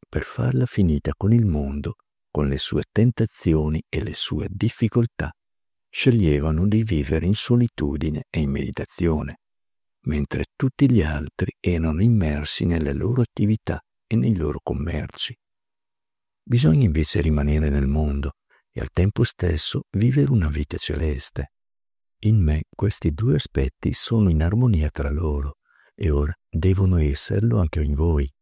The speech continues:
perché per adesso siete ancora al punto in cui, se vi lanciate nella vita spirituale, finite con il trascurare il vostro lavoro,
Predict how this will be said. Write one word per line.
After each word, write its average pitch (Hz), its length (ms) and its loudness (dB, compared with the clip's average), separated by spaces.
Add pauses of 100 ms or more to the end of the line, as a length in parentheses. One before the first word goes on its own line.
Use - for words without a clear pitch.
(840)
perché - 340 0
per 90 220 0
adesso 82 540 0
siete - 320 0
ancora 87 320 2
al 78 120 -2
punto 131 300 0
in 87 160 2
cui, 71 320 -4 (100)
se - 300 -6
vi 76 140 -2
lanciate 78 640 0
nella 69 260 0
vita 73 260 -2
spirituale, 80 920 -2 (280)
finite 80 560 0
con 73 220 0
il 71 140 0
trascurare 104 720 2
il 82 80 0
vostro 73 340 -2
lavoro, 69 540 -2